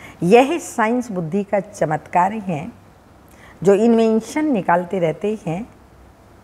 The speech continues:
विमान आदि बनाते हैं सुख के लिए,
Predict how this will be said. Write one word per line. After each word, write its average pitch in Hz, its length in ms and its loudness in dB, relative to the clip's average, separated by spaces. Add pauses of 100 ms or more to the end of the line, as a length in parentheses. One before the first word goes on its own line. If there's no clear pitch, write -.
(160)
विमान 220 680 2
आदि 175 260 -2
बनाते 151 560 -4
हैं 180 180 -8 (580)
सुख - 300 -6
के 143 140 -2
लिए, 123 320 -4